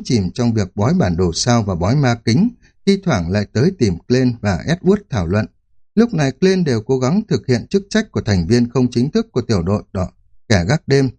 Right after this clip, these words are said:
đó là dẫn dắt bọn họ tránh việc liên quan tới vi phạm hay những suy nghĩ nguy hiểm. Nhưng mà chuyện hắn muốn làm nhất thì lại chẳng được, đó chính là mấy người tới hỏi hắn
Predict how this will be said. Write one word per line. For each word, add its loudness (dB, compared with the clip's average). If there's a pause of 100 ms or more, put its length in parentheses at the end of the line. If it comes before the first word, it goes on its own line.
(360)
đó 4
là 2
dẫn -2
dắt -2
bọn -2
họ -2 (120)
tránh 2
việc 2
liên 0
quan 0 (300)
tới 2
vi 0
phạm -2 (100)
hay 0
những 0
suy 0
nghĩ 0
nguy 4
hiểm. -2 (600)
Nhưng 4
mà 2
chuyện -4
hắn 2
muốn 2
làm 0
nhất 0
thì 4
lại 0
chẳng -2
được, 0 (260)
đó 2
chính 2
là 0 (120)
mấy 2
người 2
tới 0
hỏi 0
hắn 0